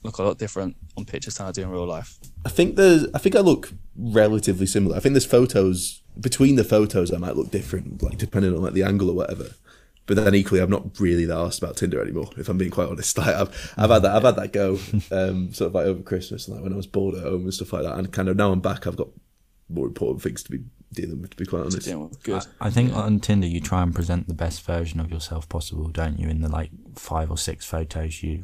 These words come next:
Speaker 3: you know, narrow it down to and select. So
Speaker 1: Mm.
Speaker 3: I think that in itself creates an unrealistic expectation immediately, no matter. So I think that's just something you have to bear in mind as you are,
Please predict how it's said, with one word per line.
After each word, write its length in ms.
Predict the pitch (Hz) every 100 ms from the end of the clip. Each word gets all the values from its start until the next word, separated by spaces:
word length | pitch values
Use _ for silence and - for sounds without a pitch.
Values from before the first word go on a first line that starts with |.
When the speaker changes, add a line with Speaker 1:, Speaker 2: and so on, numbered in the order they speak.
| 98
Speaker 3:
you 100 | -
know, 120 | 87 80
narrow 260 | 85 85
it 80 | 76
down 220 | 85 82
to 120 | -
and 140 | 80 80
select. 460 | 85 85 82 -
So 320 | - 80 80 78 - -
Speaker 1:
Mm. 260 | 139 123 123
Speaker 3:
I 60 |
think 200 | 98 95
that 240 | 92 92 - -
in 100 | 90
itself 360 | - 87 85
creates 280 | - 80 -
an 80 | 80
unrealistic 640 | 80 82 78 - 85 80 - -
expectation 680 | 87 80 87 76 85 82 80
immediately, 580 | 80 82 78 71 78 76
no 200 | 76 80
matter. 280 | 80 80 -
So 120 | 101
I 60 | 98
think 160 | 113
that's 140 | 92 87
just 80 | 90
something 180 | 82 78
you 60 |
have 100 | 82
to 80 | -
bear 220 | - 85
in 80 | 85
mind 300 | 85 87 82
as 120 | 82
you 100 | -
are, 240 | 80 80